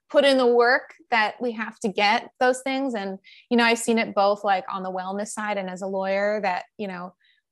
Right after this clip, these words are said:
if you're not willing to make the changes that are required in order to get the things that you want, then you're not going to see a change. And it sounds so simple, but I think,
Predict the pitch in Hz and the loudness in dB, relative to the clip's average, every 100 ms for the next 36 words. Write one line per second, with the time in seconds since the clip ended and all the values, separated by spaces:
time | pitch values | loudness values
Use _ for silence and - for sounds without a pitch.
0 | _ _ _ 269 247 262 233 220 220 208 | _ _ _ -4 2 4 4 2 0 -2
1 | 196 214 226 202 185 214 - 190 185 208 | -4 -6 -6 -6 -6 -8 -8 -8 -4 -2
2 | 214 214 180 - 190 185 - - 185 190 | -2 0 -4 -4 -8 -8 -8 -8 -4 -4
3 | 196 185 175 180 185 180 196 196 190 196 | -4 -6 -10 -8 -10 -10 -10 -8 -6 -2
4 | 226 269 240 202 214 226 247 240 240 226 | 0 0 -2 -2 -2 0 0 0 -2 -6
5 | 220 247 214 185 185 185 202 _ - - | -6 -6 -4 -4 -6 -8 -12 _ -18 -10
6 | 220 214 214 220 214 202 185 180 175 180 | -6 -4 -2 -2 -2 -4 -2 -2 -2 -4
7 | 185 180 - | -6 -10 -10